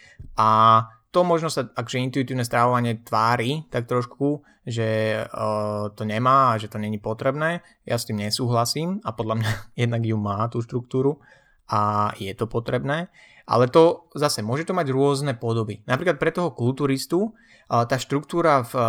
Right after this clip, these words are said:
príprave na súťaž je proste to, že je v CCA rovnaké časy, a približne rovnaké jedla asi, lebo kto,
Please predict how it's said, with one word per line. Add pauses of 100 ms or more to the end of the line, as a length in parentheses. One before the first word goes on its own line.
(140)
príprave
na
súťaž
je
proste
to,
že (240)
je (120)
v
CCA
rovnaké
časy, (280)
a
približne
rovnaké
jedla
asi,
lebo
kto,